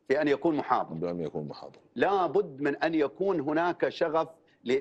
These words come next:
Speaker 1: في هذا المجال. مش أي إنسان لو كان يحمل من الشهادات ما يحمل،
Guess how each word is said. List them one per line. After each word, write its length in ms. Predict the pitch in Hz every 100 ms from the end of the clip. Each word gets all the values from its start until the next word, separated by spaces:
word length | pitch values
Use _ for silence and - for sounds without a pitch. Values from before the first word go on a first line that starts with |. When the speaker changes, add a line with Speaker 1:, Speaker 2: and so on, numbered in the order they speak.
| -
Speaker 1:
في 160 | 131 131
هذا 200 | 151 135
المجال. 480 | 120 107 120 95 - _ _ -
مش 340 | 220 247 - -
أي 260 | 208 196 175
إنسان 460 | 160 147 175 147 135
لو 260 | 180 214 180
كان 320 | 190 196 165
يحمل 400 | 180 - 165 151
من 100 | 151
الشهادات 540 | - 156 156 175 165
ما 100 | 135
يحمل، 320 | 107 - 82